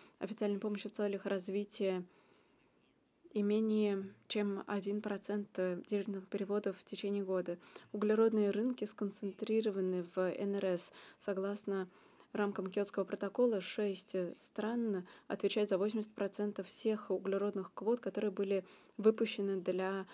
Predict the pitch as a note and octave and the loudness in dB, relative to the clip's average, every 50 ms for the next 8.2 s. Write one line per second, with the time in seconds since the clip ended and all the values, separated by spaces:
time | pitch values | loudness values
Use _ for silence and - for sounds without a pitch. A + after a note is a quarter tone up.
0 | - - _ - - G3+ G3+ G3+ G3+ - G#3 - - G#3 G3+ G3+ G#3 G#3+ G#3 G3 | -20 -16 _ -2 0 0 0 0 -2 -4 -6 -4 -2 0 0 2 2 2 2 0
1 | F3+ F3 - - - - - - - - A3 G#3+ G3+ F#3+ - - - - F#3 F3 | 0 -2 -4 -6 -6 -4 -4 -4 -2 0 0 0 0 -2 -4 -6 -4 -2 -2 -2
2 | F3 E3+ - - - - G3 G#3+ A#3 B3 A#3+ A3+ G#3+ - - - - - - - | -2 -6 -10 -12 -8 -4 -2 -2 0 0 0 0 -2 -6 -10 -20 -20 -20 -20 -20
3 | - - _ _ _ _ _ _ _ - G#3+ - G3+ G3 - A3 A3+ A3 F#3+ G3 | -20 -20 _ _ _ _ _ _ _ -10 -6 -2 -2 0 0 2 0 0 0 0
4 | G3+ G3 F#3+ - A3 A3 G#3+ G#3+ - - G#3+ G#3+ G#3+ G3 F#3+ - - G#3+ G#3+ G#3+ | -2 -2 0 0 2 0 0 0 0 -2 -2 0 0 -4 -2 0 0 -2 0 0
5 | F#3+ F3+ - - - - - - - A3+ G#3+ A3 - F#3 F#3+ F#3 G3 F#3+ F#3 F#3 | -4 -6 -6 -18 -20 -16 -8 -2 0 0 0 0 -2 0 2 2 2 2 0 -2
6 | F#3 F3+ - G3+ G3 - C4 B3+ - A3 - G3 F3+ - G3+ G#3 F#3 G3 F#3+ F#3+ | -4 -4 -4 -4 -2 0 0 -2 -2 -2 -2 -2 0 0 0 0 0 0 0 0
7 | F#3 - - - - - - - G#3 A3 A3 A3 A3+ G#3+ - - A3 G3 G3 F#3+ | -2 -4 -8 -20 -20 -16 -4 2 2 2 4 4 0 0 0 -2 -2 -2 -2 0
8 | F#3 F#3 F3+ | 0 -2 -2